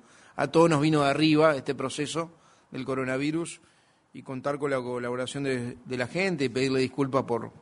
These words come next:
por los inconvenientes, a veces está bueno, pero estoy seguro que no se va a llevar.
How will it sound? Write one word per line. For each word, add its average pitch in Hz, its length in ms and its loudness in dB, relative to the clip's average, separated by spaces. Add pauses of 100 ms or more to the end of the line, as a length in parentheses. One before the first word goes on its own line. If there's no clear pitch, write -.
por 131 100 -6
los 127 160 -6
inconvenientes, 131 840 -2 (420)
a 135 80 0
veces 139 160 2
está 127 160 2
bueno, 117 340 0 (240)
pero 120 760 2 (380)
estoy 139 160 -2
seguro 135 300 4
que 120 60 4
no 117 60 -2
se 113 100 -2
va 107 40 0
a 104 60 -2
llevar. 101 260 -10